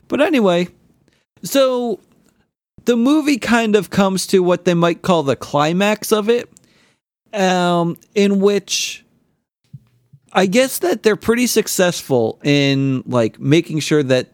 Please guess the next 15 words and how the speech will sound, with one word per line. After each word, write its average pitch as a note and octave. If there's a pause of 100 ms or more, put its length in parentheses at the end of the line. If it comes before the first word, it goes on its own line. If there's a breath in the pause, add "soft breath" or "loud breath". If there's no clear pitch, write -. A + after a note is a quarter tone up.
they C#3
can, C#3
like, G#2+ (140)
stay D#3
holed D#3
up C3 (680)
and, A#2+
like, A2
make B2
life A3
down B2
there A#2
under D#3
the D#3
ground. F#3